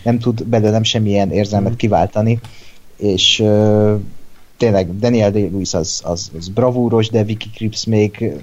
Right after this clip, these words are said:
Speaker 1: nála is bravúrosabb, főleg, hogy őt én nem is ismertem ezelőtt,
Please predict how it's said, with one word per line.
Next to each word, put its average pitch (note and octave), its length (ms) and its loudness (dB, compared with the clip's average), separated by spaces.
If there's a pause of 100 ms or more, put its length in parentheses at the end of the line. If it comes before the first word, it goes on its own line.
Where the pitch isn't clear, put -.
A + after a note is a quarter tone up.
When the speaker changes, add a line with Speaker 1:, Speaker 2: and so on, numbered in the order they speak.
(100)
Speaker 1:
nála F#2+ 240 0
is F#2+ 100 -4
bravúrosabb, G2+ 520 -2
főleg, G2 320 0
hogy G#2 160 -2
őt G2+ 180 -2
én G2 120 0 (420)
nem - 100 -6
is - 220 -8 (200)
ismertem F2+ 500 -2
ezelőtt, F#2+ 520 0